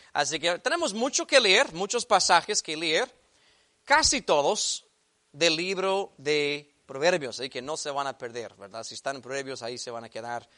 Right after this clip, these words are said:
casi toda la enseñanza. Vamos a, a presentar el principio general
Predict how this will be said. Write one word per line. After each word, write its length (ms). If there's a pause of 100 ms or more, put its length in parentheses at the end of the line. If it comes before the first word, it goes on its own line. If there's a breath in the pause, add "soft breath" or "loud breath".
casi 380
toda 240
la 100
enseñanza. 680 (320 soft breath)
Vamos 380
a, 300
a 260
presentar 560
el 160
principio 540
general 420